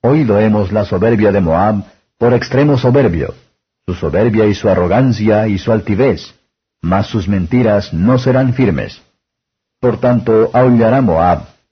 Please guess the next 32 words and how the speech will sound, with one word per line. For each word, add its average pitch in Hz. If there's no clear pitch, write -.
todo 156
él 165
aullará. 92
Gemiréis 107
por 113
los 110
fundamentos 113
de 110
Kirareset, 113
en 123
gran 131
manera 127
heridos. 113
Porque 104
los 101
campos 107
de 101
Esbón 117
fueron 110
talados, 120
y 127
las 113
vides 117
de 104
Sibma. 85
Señores 127
de 98
gentes 117
hollaron 117
sus 117
generosos 110
sarmientos. 104